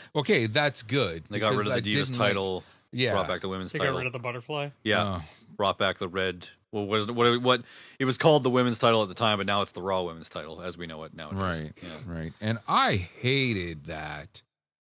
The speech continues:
Speaker 1: the divas thing, because, okay,
Speaker 2: Oh, the
Speaker 1: like,
Speaker 2: W W E divas.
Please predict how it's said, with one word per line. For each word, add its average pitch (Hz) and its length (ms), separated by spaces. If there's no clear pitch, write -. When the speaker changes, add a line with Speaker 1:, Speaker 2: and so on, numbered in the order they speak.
Speaker 1:
the 104 340
divas 107 800
thing, 98 160
because, 208 280
okay, 247 260
Speaker 2:
Oh, 202 140
the 98 80
Speaker 1:
like, 220 80
Speaker 2:
W 95 180
W 98 140
E 85 120
divas. 80 420